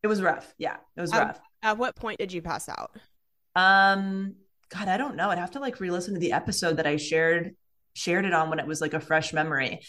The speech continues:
Speaker 1: was probably only a handful of seconds, but they did not let me leave, I think, for at least twenty, thirty minutes. They had me lay down and I think brought me some juice, and, you know, they wouldn't let me go until I, like,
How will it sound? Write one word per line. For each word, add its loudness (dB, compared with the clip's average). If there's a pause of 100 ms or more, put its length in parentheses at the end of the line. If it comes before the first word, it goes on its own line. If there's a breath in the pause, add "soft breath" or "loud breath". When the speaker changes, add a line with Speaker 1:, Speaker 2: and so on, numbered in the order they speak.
(100)
Speaker 1:
was 2
probably 2
only 2
a 2
handful 2
of -2
seconds, 0
but 2 (320)
they 2
did 0
not 2
let 2 (300)
me -6
leave, 0
I 0
think, -8
for -2
at -2
least -4
twenty, -6
thirty 0
minutes. -2
They 0
had 4
me -2
lay 2
down 2
and -6 (300)
I -6
think -4
brought 2
me -4
some -4
juice, -2
and, -4 (140)
you 0
know, 0 (100)
they 2
wouldn't 4
let 2
me -4
go 4
until -4
I, 2
like, -4